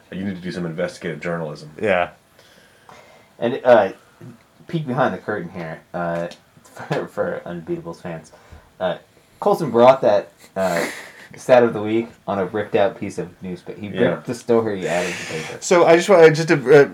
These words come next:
Speaker 2: peek behind the curtain, uh, I'm staying with my parents, and, uh, <laughs> my mother reads me interesting facts from the paper in the morning, and I said, "You have to save that for me 'cause that's my stat of the week."
Speaker 1: Oh,
Speaker 2: And then I
Speaker 1: you
Speaker 2: think, and I
Speaker 1: you
Speaker 2: think
Speaker 1: that was from your mother.
Speaker 2: I know, and I think what she said was,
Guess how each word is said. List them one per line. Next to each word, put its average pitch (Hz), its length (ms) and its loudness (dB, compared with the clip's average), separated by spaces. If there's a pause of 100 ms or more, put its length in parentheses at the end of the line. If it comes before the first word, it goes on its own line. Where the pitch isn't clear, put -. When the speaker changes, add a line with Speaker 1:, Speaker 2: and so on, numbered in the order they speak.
(120)
Speaker 2:
peek 147 160 0
behind 123 200 4
the 117 60 4
curtain, 120 380 2
uh, 113 200 4
I'm 113 160 0
staying 120 220 6
with 104 120 2
my 104 140 2
parents, 123 440 2
and, 104 320 -2
uh, 110 280 6
<laughs> - 20 -8
my 117 200 6
mother 117 340 6
reads 110 240 2
me 113 160 -2
interesting 107 500 -4
facts 98 340 2
from 107 180 -6
the 104 60 -4
paper 120 400 4
in 101 60 2
the 95 80 -4
morning, 92 400 -2 (240)
and 104 140 0
I 101 60 4
said, 101 260 -2 (360)
"You 107 200 -4
have 101 140 4
to - 60 -16
save 101 260 0
that 90 140 0
for 92 100 -10
me 87 140 -8
'cause 90 140 -12
that's 92 220 -4
my 92 120 -4
stat 90 300 0
of 87 60 -4
the 90 80 -6
week." 101 300 -6 (100)
Speaker 1:
Oh, 302 140 -2 (380)
Speaker 2:
And 135 140 4
then 143 60 8
I - 60 10
Speaker 1:
you 220 120 8
Speaker 2:
think, 196 300 4
and 135 100 4
I 151 40 10
Speaker 1:
you 330 180 6
Speaker 2:
think 339 180 2
Speaker 1:
that 311 100 0
was 220 160 2
from 202 140 -2
your 226 120 0
mother. 349 380 -2 (160)
Speaker 2:
I 120 140 4
know, 147 160 8
and 120 100 8
I 113 100 8
think 117 180 2
what 113 160 4
she 208 180 0
said 123 240 4
was, 101 400 2